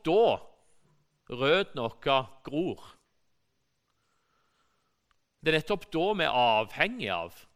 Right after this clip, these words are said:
røttene. Og det å være rotfestet.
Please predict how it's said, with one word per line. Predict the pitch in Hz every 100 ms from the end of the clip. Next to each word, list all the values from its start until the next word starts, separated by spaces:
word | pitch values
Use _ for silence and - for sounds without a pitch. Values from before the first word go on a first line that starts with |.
| _ _ 123
røttene. | 131 120 - 87 69 _ _ _ _ _ _ _ _ _ _ _ _ -
Og | 127
det | 139
å |
være | 127 110
rotfestet. | 104 98 - 156 - - - -